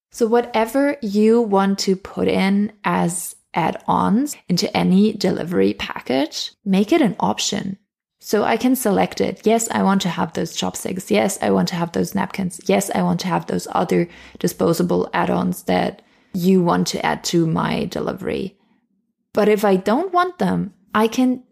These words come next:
deselect them, or best of it would be, of course, to have it all deselected, and I can select if I need any of those things.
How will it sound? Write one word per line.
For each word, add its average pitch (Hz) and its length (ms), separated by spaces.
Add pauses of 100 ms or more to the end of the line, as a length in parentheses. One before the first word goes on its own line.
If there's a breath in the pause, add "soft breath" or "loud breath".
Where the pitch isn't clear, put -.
deselect 202 580
them, 175 340
or 170 140
best 165 360
of 165 120
it - 300
would 170 160
be, 170 100
of 175 160
course, 180 360
to 185 100
have 170 220
it - 120
all - 240
deselected, - 680
and - 140
I - 100
can 185 200
select 190 440
if 180 100
I 175 100
need 165 340 (400 loud breath)
any 175 260
of - 240
those - 260
things. - 500